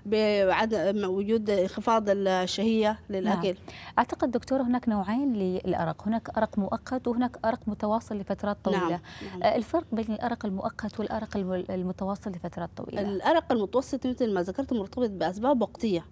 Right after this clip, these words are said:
Speaker 2: نعم.
Speaker 1: يعني أنت فقدت شيء، مثلًا حالات الطلاق،
Speaker 2: مم.
Speaker 1: آه، حالات، حالات مؤقتة، يعني صار مشكلة فقدان عزيز أو فقدان شيء أو م-، آه، موت حد قريب أو كذا،
Speaker 2: مم.
Speaker 1: فده عنده سبب مباشر وقريب.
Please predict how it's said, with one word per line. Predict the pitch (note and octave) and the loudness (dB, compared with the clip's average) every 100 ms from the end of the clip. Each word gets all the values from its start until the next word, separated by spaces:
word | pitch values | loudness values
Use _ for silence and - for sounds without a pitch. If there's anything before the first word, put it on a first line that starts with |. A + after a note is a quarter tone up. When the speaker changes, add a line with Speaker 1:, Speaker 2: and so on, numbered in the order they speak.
| - | -8
Speaker 2:
نعم. | - G3 D#3 | -4 -4 -2
Speaker 1:
يعني | F3 G3+ | 0 0
أنت | G#3+ | -4
فقدت | A3 - G#3+ G3 | -6 -4 -4 -4
شيء، | - F#3+ F#3+ F3+ | -2 0 0 -2
مثلًا | F#3 F#3 | -4 -2
حالات | F3+ F#3+ G#3 | 0 0 -2
الطلاق، | F#3+ F3 F#3 F#3+ - - A#3 | -4 0 4 2 0 -8 -4
Speaker 2:
مم. | A3 G#3 | -4 -2
Speaker 1:
آه، | F#3+ F#3 F3 | 0 2 2
حالات، | G3+ G3 G#3+ - - | 2 2 2 -2 -2
حالات | G3+ B3 | 2 4
مؤقتة، | C4 G#3 - A3 F3+ | 4 2 0 0 2
يعني | F3 | 0
صار | F3+ A3 | 0 0
مشكلة | G#3+ - G3 | 0 -2 -4
فقدان | F3+ F3 F#3 G3+ | -2 -4 -2 0
عزيز | G3 F3 G3+ G3+ | 0 -2 -2 -6
أو | G3+ | -8
فقدان | G3 F#3+ G3 | -8 -2 -2
شيء | G3+ G#3 - | 0 -2 -2
أو | G#3 | -2
م-، | G#3 G#3 | 0 0
آه، | G3+ E3+ F#3 | 0 -2 -2
موت | G3+ G#3+ - - | 0 0 -2 -12
حد | - A3 | -6 -6
قريب | - G3 G#3+ G#3+ | -2 0 2 0
أو | |
كذا، | G#3+ B3 C4 D#4 - | 0 0 0 -2 -4
Speaker 2:
مم. | G#3 F#3+ - | -6 -8 -6
Speaker 1:
فده | G#3 D#4 | 0 4
عنده | E4+ B3+ | 6 4
سبب | B3+ C4 F4 C#4 | 2 2 2 0
مباشر | G#3+ G3 B3 D4+ E4+ | -2 2 4 4 2
وقريب. | E4+ - B3+ A#3 | 0 4 4 4